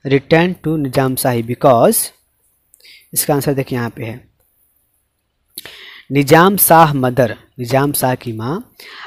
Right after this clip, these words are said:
appeal to शिव, शिव, शाहाजी राजे, शाहाजी रा-, राजे से अपील किया to return to निजाम शाही, कि आप निजाम शाही में वापस आ जाओ और निजाम शाही की रक्षा करो।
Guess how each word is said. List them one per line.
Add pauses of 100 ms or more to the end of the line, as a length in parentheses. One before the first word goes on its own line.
(120)
appeal
to
शिव,
शिव,
शाहाजी
राजे,
शाहाजी
रा-,
राजे
से
अपील
किया (420)
to
return
to
निजाम
शाही, (280)
कि
आप (280)
निजाम
शाही
में
वापस
आ
जाओ (320)
और
निजाम
शाही
की
रक्षा
करो।